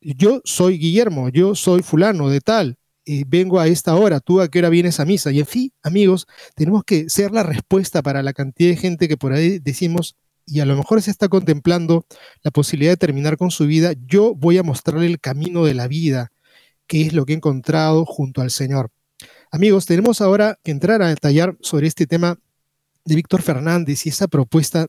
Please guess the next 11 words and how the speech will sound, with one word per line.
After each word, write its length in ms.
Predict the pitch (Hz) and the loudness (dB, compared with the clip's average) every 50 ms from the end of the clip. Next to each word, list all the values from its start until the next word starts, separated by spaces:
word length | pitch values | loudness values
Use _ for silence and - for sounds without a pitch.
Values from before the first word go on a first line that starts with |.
| - | -6
<clears throat> 600 | - - - - - - 262 202 233 196 - - _ | -10 -6 -6 -6 -6 -4 -4 -4 -4 -4 -8 -8 _
que 100 | - 156 | -2 0
de 100 | 147 151 | 0 2
verdad 220 | 160 170 180 190 | 0 2 2 0
deja 200 | 196 190 - 190 | 0 0 -2 -4
mucho 300 | 185 196 196 - - 214 | -4 -4 -4 -4 -4 -2
que 120 | - 175 | 0 0
desear. 480 | 156 143 127 - - 139 151 165 160 175 _ _ _ - - - - - - - - - _ _ | 0 0 -2 -2 -2 0 0 0 -2 -4 _ _ _ -20 -20 -20 -20 -20 -20 -20 -20 -20 _ _
Y 80 | _ 180 | _ 0
también 240 | 175 175 202 247 254 | 2 2 0 0 2
miraremos 600 | 240 196 180 180 196 202 208 214 180 - - | 2 4 4 4 4 2 2 0 0 -2 -10